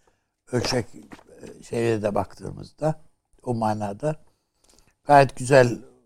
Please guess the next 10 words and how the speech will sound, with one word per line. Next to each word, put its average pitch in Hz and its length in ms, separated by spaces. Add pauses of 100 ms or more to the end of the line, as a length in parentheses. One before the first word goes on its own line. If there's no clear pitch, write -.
(220)
e, - 20
hazırlanmış. 104 880 (800)
O 170 500
açıdan 143 500
bakımda 139 340
Türkiye 135 560
Cumhuriyeti 135 680
Cumhurbaşkanı'nın, 139 1080 (840)
e, 139 80 (560)
yaklaşımları 139 1160